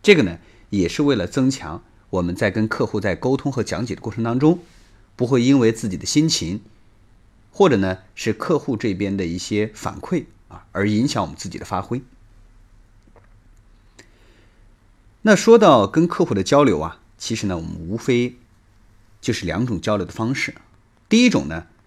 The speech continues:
可能我们运用的更多的就是引导的方式。第二种呢，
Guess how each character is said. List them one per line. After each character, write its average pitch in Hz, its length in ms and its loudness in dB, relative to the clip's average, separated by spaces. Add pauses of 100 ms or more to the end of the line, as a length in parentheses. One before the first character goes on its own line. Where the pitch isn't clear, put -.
(320)
可 - 120 -4
能 101 120 0
我 92 60 -2
们 90 100 -2
运 131 80 6
用 117 180 4
的 87 80 -2
更 101 220 -2
多 101 120 -2
的 101 80 -2
就 92 120 -4
是 85 180 -8
引 80 160 -6
导 113 100 -4
的 110 60 -10
方 95 240 -10
式。 - 220 -12 (260)
第 202 100 6
二 190 160 6
种 82 180 -4
呢， - 180 -12